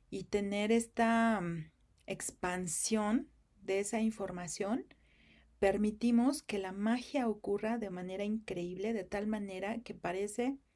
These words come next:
de verdad a veces que tenemos un compañero animal, pero es un ser humano que, con el que podemos intercambiar una información perfectamente fluida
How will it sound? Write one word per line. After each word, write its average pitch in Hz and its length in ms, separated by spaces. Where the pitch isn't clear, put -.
de 202 140
verdad 190 400
a 208 80
veces 202 340
que 214 120
tenemos 185 480
un 226 140
compañero 202 460
animal, 185 380
pero 202 160
es - 280
un 196 180
ser 190 220
humano 180 400
que, - 200
con 185 180
el 180 120
que 175 80
podemos 196 500
intercambiar 196 720
una 214 140
información 196 640
perfectamente 196 680
fluida 190 600